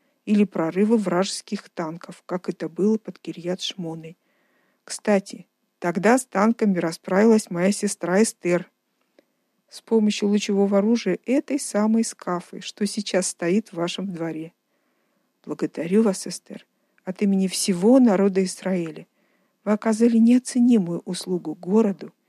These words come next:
и всей стране. Меня попросил об этом наш агент, израильтянин. Это ему вы обязаны нашим вмешательством. В то время мы только начали знакомиться с землёй, и если бы не он,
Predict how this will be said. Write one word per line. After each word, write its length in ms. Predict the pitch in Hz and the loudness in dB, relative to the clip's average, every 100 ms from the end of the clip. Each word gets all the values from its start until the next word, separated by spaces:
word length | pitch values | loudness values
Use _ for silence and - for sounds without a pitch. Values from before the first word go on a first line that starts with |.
| _ _ _ _ - | _ _ _ _ -14
и 80 | |
всей 320 | 175 - 208 214 | -10 -4 0 0
стране. 640 | - 175 170 160 160 269 _ _ _ _ _ _ _ _ _ _ | -2 -8 -8 -10 -14 -16 _ _ _ _ _ _ _ _ _ _
Меня 220 | 190 190 202 | -2 2 2
попросил 640 | 196 190 202 208 262 247 | 0 -4 -6 -4 0 2
об 160 | 175 175 | 2 -2
этом 240 | 175 180 | -4 -4
наш 280 | 196 220 - | -2 -2 -2
агент, 460 | 226 226 175 160 - | -4 -2 -2 -4 -16
израильтянин. 840 | 196 - 226 233 - 190 156 156 - _ _ _ _ _ _ _ | -12 -2 -2 -2 -4 -6 -6 -12 -20 _ _ _ _ _ _ _
Это 220 | 247 - | -6 0
ему 280 | 277 302 302 | 4 6 6
вы 160 | 190 190 | 6 4
обязаны 520 | 180 202 190 196 190 | 4 2 2 2 2
нашим 360 | 185 175 - 180 | 2 -2 -4 -6
вмешательством. 1000 | 180 196 - 170 - 185 - - 175 _ _ _ _ _ _ _ | -2 0 0 -4 -6 -14 -16 -16 -20 _ _ _ _ _ _ _
В 100 | _ | _
то 120 | 240 | 2
время 320 | 233 294 247 | 6 6 6
мы 140 | 196 196 | 4 2
только 360 | 247 247 - 247 | 4 2 4 4
начали 420 | 285 277 185 175 | 4 4 0 -2
знакомиться 680 | 175 190 185 190 175 - 180 | 0 -2 0 -2 -2 -4 -6
с 40 | |
землёй, 480 | 170 185 170 170 156 | -2 -4 0 -2 -2
и 80 | 196 | 0
если 320 | 196 196 - | 2 2 -2
бы 140 | 170 170 | -6 -4
не 120 | 175 | 0
он, 220 | 226 | 2